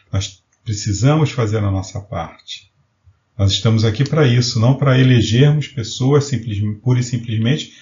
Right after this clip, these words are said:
para transferir, para delegar, né, uma responsabilidade que nós sabemos que eles não vão cumprir.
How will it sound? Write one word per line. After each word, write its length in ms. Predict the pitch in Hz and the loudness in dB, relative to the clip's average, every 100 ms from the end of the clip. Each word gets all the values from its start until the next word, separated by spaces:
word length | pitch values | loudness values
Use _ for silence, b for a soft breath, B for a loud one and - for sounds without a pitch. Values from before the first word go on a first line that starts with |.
| B B | B B
para 220 | - 113 | -2 -2
transferir, 800 | - 147 180 - 135 110 127 117 | 2 2 2 0 -4 -2 -2 -2
para 180 | - 117 | -4 -4
delegar, 880 | 104 156 170 110 92 120 151 135 - _ _ _ b b b | 0 0 2 0 2 2 2 -2 -10 _ _ _ b b b
né, 100 | 113 | 0
uma 160 | 117 123 | 2 4
responsabilidade 680 | 120 127 131 139 139 160 180 | 2 0 -2 -2 -2 -4 -6
que 80 | - | -4
nós 140 | 233 | -2
sabemos 360 | 262 170 185 196 | 0 -2 -2 -4
que 100 | 202 | -6
eles 120 | 180 | -2
não 200 | 202 214 | 0 0
vão 200 | 165 196 | 0 -2
cumprir. 580 | 190 135 120 123 139 | 0 0 0 -2 -4